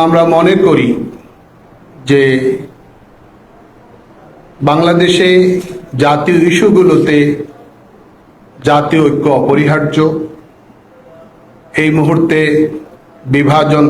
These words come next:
কাম্য নয়। দেশে এমন কোনো পরিস্থিতি সৃষ্টি করা উচিত নয়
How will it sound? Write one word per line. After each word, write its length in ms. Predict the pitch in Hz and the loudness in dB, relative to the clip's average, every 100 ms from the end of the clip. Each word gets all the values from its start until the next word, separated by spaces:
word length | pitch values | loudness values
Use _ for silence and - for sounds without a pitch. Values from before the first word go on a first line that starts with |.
| 147 | 0
কাম্য 240 | 139 139 143 147 | -2 0 0 0
নয়। 220 | 151 156 170 - - - - - - - - 135 | -2 -4 -8 -12 -20 -20 -20 -20 -20 -20 -12 -4
দেশে 260 | 156 156 170 165 165 165 - - - 160 | -2 0 0 0 0 -2 -8 -12 -4 -2
এমন 180 | 190 208 | 0 2
কোনো 200 | 208 190 180 175 | 2 0 0 2
পরিস্থিতি 500 | 170 175 175 - 180 | 2 0 0 0 0
সৃষ্টি 400 | 165 170 151 156 | 0 0 -2 -2
করা 240 | 156 147 143 147 | -2 0 0 0
উচিত 240 | 143 160 165 156 | 0 0 0 0
নয় 220 | 151 196 | 0 -2